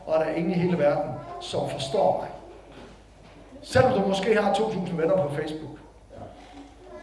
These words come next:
Men det er et resultat af den her individualisme, vil jeg våge at påstå.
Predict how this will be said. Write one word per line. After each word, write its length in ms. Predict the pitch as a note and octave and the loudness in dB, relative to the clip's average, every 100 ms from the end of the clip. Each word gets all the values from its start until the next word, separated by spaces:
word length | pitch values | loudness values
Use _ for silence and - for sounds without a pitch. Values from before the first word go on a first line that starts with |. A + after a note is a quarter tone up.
| - F#5 - - - - - - - - | -14 -12 -12 -14 -16 -14 -12 -12 -12 -6
Men 80 | - | 0
det 100 | E4 | 2
er 40 | |
et 60 | D4 | 4
resultat 520 | C4+ C4+ - D4 C#4 | 4 2 4 6 8
af 220 | A#3 A#3+ | 8 6
den 100 | B3 | 2
her 460 | B3 G#3+ - - - - - | 2 4 2 0 -8 -14 -6
individualisme, 1120 | A3 C4+ C#4 A#3+ A3+ G#3+ G#3 G3 C#4 - E3+ E3 | -2 0 0 -2 -2 0 2 2 2 -2 -4 -2
vil 100 | F3+ | 2
jeg 140 | F3+ | 6
våge 280 | G#3 A3+ - | 8 8 6
at 100 | - | 0
påstå. 280 | - - | -2 -4